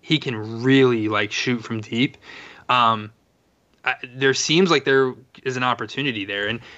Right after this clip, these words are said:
and again, like, that's some outside the box th-, uh, thinking. Like, you know, we, we think it's like, "Oh, we need a wing, we need a wing," but, you know, if you can get a guy that brings that sort of offensive, um, firepower, even if it's at the four, I think that's fine.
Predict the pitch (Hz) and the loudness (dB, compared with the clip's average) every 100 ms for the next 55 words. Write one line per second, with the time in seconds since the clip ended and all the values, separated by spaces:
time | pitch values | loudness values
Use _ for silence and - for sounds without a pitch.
0 | - 139 139 165 147 127 123 _ _ 135 | -2 0 0 0 -2 -8 -10 _ _ -4
1 | 143 - 156 123 123 - 127 120 117 113 | -4 -4 -8 -6 -4 -4 -4 -4 -4 -4
2 | - - 123 _ 127 113 110 110 - 143 | -6 -16 -16 _ -4 -4 -6 -12 -6 -4
3 | 147 113 107 110 _ 131 120 120 - 139 | -4 -6 -8 -18 _ -2 -2 -4 -10 -6
4 | 123 113 120 123 139 143 - _ - 143 | -4 -4 -6 -2 0 -2 -6 _ -8 -4
5 | 135 - 151 131 127 123 120 131 131 127 | -2 0 -2 -2 -4 -4 0 0 0 -2
6 | 117 117 127 123 120 113 117 147 139 117 | -4 -2 -4 -4 -6 -6 -4 -2 -2 -2
7 | 113 104 - - _ - 120 113 143 160 | -4 -4 -10 -20 _ -6 -2 -2 -2 0
8 | 180 147 131 127 123 120 117 - 127 123 | 2 2 2 0 0 -2 -6 -4 -4 -2
9 | 120 120 - 120 113 107 113 - 113 - | -2 -2 -2 -4 -2 -2 -2 -4 -6 -4
10 | 113 107 - 113 104 101 98 104 _ _ | -4 -4 -4 -2 0 -2 -6 -14 _ _
11 | _ - - 107 127 127 104 107 104 113 | _ -12 -4 0 0 0 -2 -2 -4 -4
12 | 127 123 117 113 117 113 - - 135 104 | -4 -2 -4 -4 -4 -6 -4 0 2 0
13 | 120 117 110 - 117 113 123 | -6 -6 -8 -4 -2 -2 -8